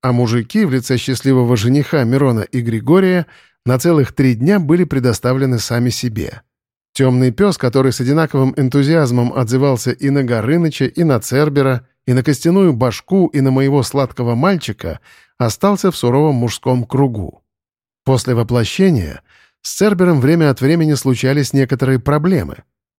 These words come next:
Он был слишком велик и слишком инфернален для простой обывательской жизни.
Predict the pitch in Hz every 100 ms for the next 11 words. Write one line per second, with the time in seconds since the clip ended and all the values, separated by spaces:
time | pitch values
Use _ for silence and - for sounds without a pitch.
0 | - 127 123 127 - 131 - 127 110 113
1 | 147 196 - - 139 156 156 - 156 170
2 | 156 - 175 202 175 123 120 123 139 139
3 | 156 123 123 143 117 110 - 143 143 156
4 | 82 57 -